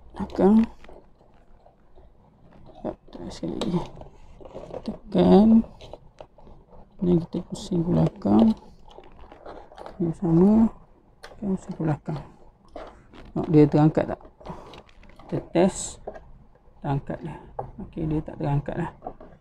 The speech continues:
Maknanya motherboard ni kita boleh angkat. Okey, tu tandanya kipas tu dah kemas.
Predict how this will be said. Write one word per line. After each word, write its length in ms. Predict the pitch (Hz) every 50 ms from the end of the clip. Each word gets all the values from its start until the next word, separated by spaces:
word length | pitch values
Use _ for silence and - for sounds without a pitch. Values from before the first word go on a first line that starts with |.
| _ - - - - - - _ _ -
Maknanya 720 | 226 202 175 139 139 139 139 139 139 139 139 139 - - - - - - - - - -
motherboard 560 | - 139 131 135 131 135 135 135 147 139 - 151
ni 80 | 151
kita 320 | - - 147 - - 143 139
boleh 240 | 139 135 135 131 - - - - - - - - _ _ _ _ - - - - - - - - -
angkat. 320 | 156 147 - - - - - _ _ _ _ _ _ - - -
Okey, 320 | - - - - - 175 160 - - - -
tu 80 | - 151
tandanya 400 | 139 143 135 135 135 143 139 143 139 -
kipas 240 | 143 - - 147
tu 80 | - 160
dah 160 | 139 131 131
kemas. 400 | - 135 131 127 - - - -